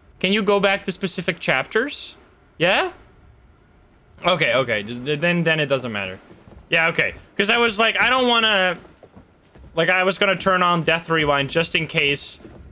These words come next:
Because I don't wanna replay the whole frickin' game, <laughs> uh, to... To,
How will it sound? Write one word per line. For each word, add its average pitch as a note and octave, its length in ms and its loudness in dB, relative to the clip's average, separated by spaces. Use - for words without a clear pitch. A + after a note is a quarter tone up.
Because F3+ 260 0
I F#3+ 60 2
don't F#3 160 2
wanna F3 220 2
replay E3 400 0
the C#3+ 100 2
whole D#3+ 300 0
frickin' D3+ 360 -2
game, B2 400 -2
<laughs> - 680 -6
uh, B2 400 2
to... A#2+ 600 -4
To, B2+ 120 -4